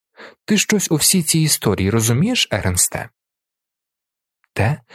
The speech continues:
що можна взяти на підпал стілець, хоч на фронті ми спалили одного разу ціле піаніно, щоб зварити гніду в яблуках кобилу. Це ще я можу якось зрозуміти. Мабуть,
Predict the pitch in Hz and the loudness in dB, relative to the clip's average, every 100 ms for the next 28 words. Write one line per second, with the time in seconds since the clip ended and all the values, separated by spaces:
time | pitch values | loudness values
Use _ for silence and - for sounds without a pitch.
0 | - - 110 117 170 160 131 127 151 147 | -8 -2 0 2 2 2 2 2 2 0
1 | 120 113 - - 147 160 - 101 127 170 | 0 -2 -4 -4 -2 0 0 0 0 -2
2 | - - _ _ - 107 110 107 185 190 | -4 -8 _ _ -4 0 0 0 2 0
3 | - 185 - 120 113 - 95 110 175 185 | 2 0 0 0 0 0 -2 0 0 0
4 | 127 110 175 151 117 160 - 147 - 117 | -2 0 0 2 2 0 0 0 2 0
5 | 101 131 160 151 87 - - _ _ - | 0 0 2 2 0 -6 -10 _ _ -8
6 | - 101 95 101 143 185 185 127 120 123 | -2 0 0 0 -2 0 0 2 2 2
7 | 196 196 110 104 107 107 110 - 143 127 | 0 0 0 0 0 0 -2 -2 -4 0
8 | 95 - - _ _ - - - - - | -2 -2 -10 _ _ -16 -16 -16 -10 -2
9 | 202 202 - 165 143 110 147 139 120 113 | 0 0 0 2 2 2 2 2 0 0
10 | 104 101 107 104 107 90 - - _ _ | 0 0 0 2 0 -2 -6 -14 _ _
11 | _ _ _ - 95 101 196 - | _ _ _ -6 -4 0 -2 -2